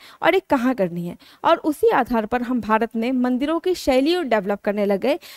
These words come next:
कि कौन सा भूगोल है और वहाँ पे कौन कौन सी शैली है, जिसमें हमने देखा था कि मंदिर विकास में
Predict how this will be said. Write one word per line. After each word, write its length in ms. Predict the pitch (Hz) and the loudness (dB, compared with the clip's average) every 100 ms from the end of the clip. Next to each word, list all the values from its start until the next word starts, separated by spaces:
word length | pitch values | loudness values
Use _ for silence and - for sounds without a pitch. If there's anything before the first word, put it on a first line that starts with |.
| - | -4
कि 100 | 294 | -2
कौन 280 | 285 294 320 | 2 0 2
सा 100 | 349 | 0
भूगोल 420 | 247 247 226 254 | 2 2 4 4
है 60 | 311 | 2
और 60 | |
वहाँ 200 | 262 226 | 0 -2
पे 120 | - | -4
कौन 200 | - 254 | -4 -4
कौन 180 | 240 226 | -6 -6
सी 120 | 262 | -6
शैली 380 | 277 226 233 262 | -2 0 2 2
है, 140 | 233 208 - | 0 -2 -6
जिसमें 400 | 214 247 254 233 - - - - | -6 -4 -4 -6 -8 -20 -8 -2
हमने 240 | 254 294 | 2 2
देखा 260 | 247 226 196 | 2 0 0
था 200 | 220 269 - - - | 0 -2 -8 -20 -4
कि 240 | 254 226 - - 247 | -2 -2 -6 -4 0
मंदिर 320 | 254 254 269 | 0 0 0
विकास 400 | 247 196 202 | 2 4 2
में 120 | 269 | 2